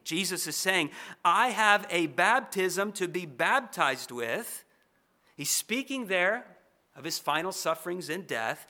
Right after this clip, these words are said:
and he says, "How distressed I am till it is accomplished." So there is, to quote a man, "a burden of anticipated anguish which our Lord bore throughout life."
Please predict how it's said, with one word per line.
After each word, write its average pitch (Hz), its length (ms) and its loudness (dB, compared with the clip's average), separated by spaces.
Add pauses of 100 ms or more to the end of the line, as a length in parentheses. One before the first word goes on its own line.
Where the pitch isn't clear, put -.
(160)
and 185 140 0
he 185 80 0
says, 202 380 2
"How 233 420 4
distressed 220 800 -2
I 196 200 0
am 185 420 0
till 175 200 -4
it 175 160 -6
is 160 140 -4
accomplished." 151 720 0 (240)
So 196 200 0
there 196 140 4
is, 202 800 -2 (300)
to 175 80 -6
quote 208 260 2
a 202 40 2
man, 185 360 4 (300)
"a 175 160 2
burden 254 600 2
of 185 320 0
anticipated 233 1080 -6
anguish 135 800 -4 (720)
which 165 200 -4
our 160 160 4
Lord 165 500 -2
bore 151 280 -4
throughout 139 420 -8
life." 117 540 -18